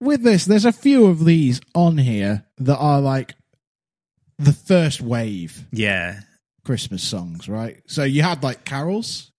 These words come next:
Speaker 2: Yes.
Speaker 1: Then you had the first wave during, like, the fif-, the fifties and sixties,
Speaker 2: Yeah.
Speaker 1: right, where it was, like, crooners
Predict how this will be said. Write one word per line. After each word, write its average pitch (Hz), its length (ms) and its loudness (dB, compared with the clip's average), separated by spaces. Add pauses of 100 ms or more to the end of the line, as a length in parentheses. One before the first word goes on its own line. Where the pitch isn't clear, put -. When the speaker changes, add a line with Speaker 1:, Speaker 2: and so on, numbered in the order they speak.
(680)
Speaker 2:
Yes. 120 300 -2
Speaker 1:
Then 165 160 -4
you 156 80 -4
had 139 360 -6 (380)
the 135 80 -6
first 151 400 -2
wave 117 400 -4
during, 120 300 -2
like, 117 200 -4
the 113 80 -4
fif-, - 320 -4
the 120 100 0
fifties 117 360 0
and 104 140 -6
sixties, 104 500 -6
Speaker 2:
Yeah. 107 220 0
Speaker 1:
right, 101 120 -8
where 113 380 -2
it 95 80 -10
was, 113 220 -6
like, 120 180 -10
crooners 127 720 -2